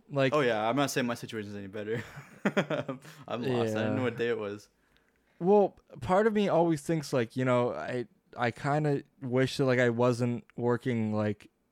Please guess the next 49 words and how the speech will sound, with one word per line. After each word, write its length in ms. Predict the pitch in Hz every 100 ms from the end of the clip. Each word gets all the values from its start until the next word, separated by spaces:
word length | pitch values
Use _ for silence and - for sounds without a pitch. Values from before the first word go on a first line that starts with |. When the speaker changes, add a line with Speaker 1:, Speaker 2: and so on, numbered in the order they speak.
| -
Speaker 1:
that 300 | 120 117 110
kinda 220 | 120 113
schedule 500 | 107 - 113 107 107
and, 100 | 104
like, 180 | 107 104 - _ 123
you 80 |
know, 60 | 117
I, 160 | 117 120
I 20 |
had 220 | 123 120
more 180 | 120 113
free 240 | - 123
time 200 | 117 113
and 100 | 107
stuff. 200 | - 104 -
But 120 | 123
it's 200 | 127 -
like, 160 | 147 143 _ _ _ _ _ _ _ _ _ -
if 180 | 147 156
I 80 | 175
did 220 | 170 208
have 160 | 214
more 240 | 151 156 160
free 260 | - 127
time, 380 | 127 151 170 170
I'm 160 | 139 127
just 220 | 131 127
gonna 160 | 139 110
waste 340 | 107 107 -
it. 180 | 107 - -
And, 200 | 123 120
like, 140 | 113 -
I 60 |
have 400 | 117 - 180 139
before. 480 | 123 117 120 131 -
<laughs> 160 | 202 - 196
Like, 160 | 190 151
I, 140 | 131 156 180 170 - _ _ _ 117
I, 100 | 120
I, 340 | 123 117 127 - - 131
I 80 | 117
don't, 420 | 139 143 143 - - _ _ _ -
I 120 | 127
don't 120 | 165
know 80 | 175
how 140 | 165
to, 80 | 160
like, 320 | 165 147 - _ _ _ -
help 400 | 123 143 151 -